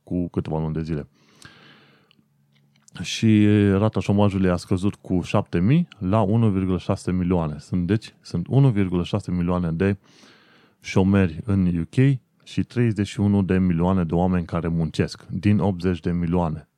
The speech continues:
Ui! Și ceea ce înseamnă că este un record, ca să zic așa. În România nu știu cum e, dar din ce știu eu,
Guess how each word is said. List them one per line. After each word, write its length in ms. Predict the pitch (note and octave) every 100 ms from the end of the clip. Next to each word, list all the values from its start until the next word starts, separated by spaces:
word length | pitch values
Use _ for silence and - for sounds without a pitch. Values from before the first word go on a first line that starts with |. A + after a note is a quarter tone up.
| _ _
Ui! 580 | F2+ F#2 G#2 G2 D#2+ - _ _ _ _ _ _ _ _ _ _ _ _
Și 680 | _ - - G2 F#2+ G2 F#2 - _ _ _ _ _ _ _ _ _
ceea 160 | - C3
ce 80 | G#2+
înseamnă 280 | G2+ D3 E3
că 140 | B2+
este 380 | A#2 A2 - B2+
un 400 | - B2 B2+ -
record, 540 | - A2+ A#2 - C3 -
ca 160 | -
să 160 | D#2 E2+
zic 220 | E2 F#2
așa. 340 | E2+ - E2 - _ _ _ _ _ -
În 120 | G2+
România 300 | G2+ G#2+ A2
nu 100 | G#2+
știu 180 | - -
cum 220 | F#2+ F#2+
e, 100 | A2
dar 220 | G#2 G2+
din 260 | E2+ G2 F2+
ce 160 | G2
știu 220 | F#2 -
eu, 320 | G#2 A2+ A#2+